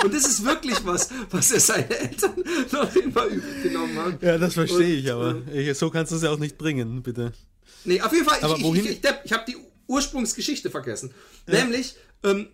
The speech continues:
Speaker 1: wir, wir, wir haben dann eine Sendung, von einer Sendung gehört, von einer Mitarbeiterin von der Alexi, wo, ähm, ein, eine Frau immer so ganz weit, so eine Reisesendung im Grunde, aber wo sie lo-, zu Leuten geht, die ganz entlegen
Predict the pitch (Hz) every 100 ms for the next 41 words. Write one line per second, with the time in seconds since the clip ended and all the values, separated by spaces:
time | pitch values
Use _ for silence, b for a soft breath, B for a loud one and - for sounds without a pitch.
0 | _ 196 196 202 196 196 190 190 254 226
1 | 202 180 180 180 180 220 190 190 185 -
2 | 180 175 160 160 196 202 151 160 - 143
3 | 160 185 147 127 127 135 131 131 127 123
4 | 151 - 151 127 117 123 165 277 - b
5 | b b b 160 160 156 151 - 143 143
6 | 139 139 - 143 135 127 - 123 160 196
7 | 165 180 185 180 - 214 233 - - -
8 | 139 156 175 214 - 156 175 160 143 180
9 | 208 - 147 156 151 165 180 - 160 165
10 | 175 180 175 185 185 175 190 185 214 208
11 | 208 - 170 226 - 190 185 170 190 208
12 | 202